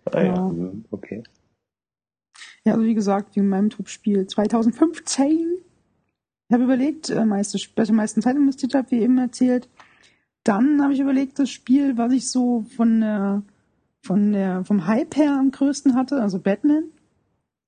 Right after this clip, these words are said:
Speaker 1: Mhm, mhm.
Speaker 2: Aber mein endgültiges,
Speaker 1: Arkham
Speaker 2: meine
Speaker 1: Knight
Speaker 2: endgültige
Speaker 1: jetzt, ja.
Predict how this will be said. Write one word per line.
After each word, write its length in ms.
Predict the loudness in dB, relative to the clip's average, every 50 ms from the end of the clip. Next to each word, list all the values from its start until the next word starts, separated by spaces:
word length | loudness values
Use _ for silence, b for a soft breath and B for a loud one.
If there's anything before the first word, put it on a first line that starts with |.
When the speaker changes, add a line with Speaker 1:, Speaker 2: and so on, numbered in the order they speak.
| _ -6
Speaker 1:
Mhm, 420 | -2 0 0 0 0 -2 -4 -6 -6
mhm. 320 | -6 -6 -6 -6 -10 -12 -16 _ _ _ _ _ _ _
Speaker 2:
Aber 180 | -2 0 2 2
mein 140 | 2 0 2
endgültiges, 1000 | 0 0 0 0 0 -2 0 -2 -2 0 0 -2 -2 -2 -6 -8 -8 -6 0
Speaker 1:
Arkham 180 | 2 2 4 4
Speaker 2:
meine 120 | 4 4
Speaker 1:
Knight 200 | 4 2 2 2
Speaker 2:
endgültige 220 | 2 2 2 2 2
Speaker 1:
jetzt, 80 | 2
ja. 180 | 0 -2 -6